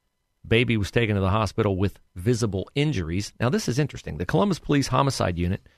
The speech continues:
is investigating the incident, but little kids' deaths, I have been told by people high up in the Columbus Police Department, are not going to be counted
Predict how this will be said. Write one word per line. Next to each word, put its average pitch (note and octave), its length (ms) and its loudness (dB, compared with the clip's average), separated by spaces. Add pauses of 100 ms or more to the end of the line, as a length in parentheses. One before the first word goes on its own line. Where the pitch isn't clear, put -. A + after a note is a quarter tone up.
(360)
is A#2 160 4
investigating A#2 640 2
the F#2+ 160 0
incident, A2 400 -2
but C3+ 220 -2
little F3+ 400 2
kids' E3 600 0 (160)
deaths, - 640 -2 (680)
I B2+ 160 4
have B2+ 140 2
been B2+ 160 2
told C3+ 320 2
by A2+ 500 0 (880)
people C#3 420 2 (840)
high E3 440 4
up C#3+ 280 0 (160)
in B2+ 140 2
the A2 60 0
Columbus A#2+ 380 -2
Police D3+ 260 -2
Department, G2+ 440 -4 (520)
are B2 140 4
not D#3 300 2
going D3+ 220 0
to B2+ 100 -2
be A#2+ 180 0
counted A#2+ 600 0